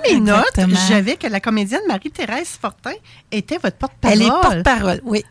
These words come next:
Speaker 2: Alors,
Speaker 1: Ok.
Speaker 2: Béatrice Picard est marraine
Speaker 1: Depuis une dizaine
Speaker 2: et,
Speaker 1: d'années.
Speaker 2: et, et ouais, Marie-Thérèse Fortin est porte-parole, particulièrement pour la région ici. Henri Chassé aussi est, euh,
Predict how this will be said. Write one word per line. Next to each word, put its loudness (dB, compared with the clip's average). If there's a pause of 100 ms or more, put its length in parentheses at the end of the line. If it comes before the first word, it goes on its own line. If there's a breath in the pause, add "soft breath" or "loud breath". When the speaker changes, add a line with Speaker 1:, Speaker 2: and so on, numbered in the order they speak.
(180)
Speaker 2:
Alors, 0
Speaker 1:
Ok. 2
Speaker 2:
Béatrice 2
Picard 0
est 0
marraine 2
Speaker 1:
Depuis -2
une -2
dizaine 0
Speaker 2:
et, 0
Speaker 1:
d'années. 0
Speaker 2:
et, 0
et 0
ouais, 0
Marie-Thérèse -4
Fortin 0 (120)
est -2
porte-parole, 0 (300 loud breath)
particulièrement 2
pour -2
la 0
région 0
ici. 0
Henri 2
Chassé 0
aussi 0 (380 loud breath)
est, 4
euh, 2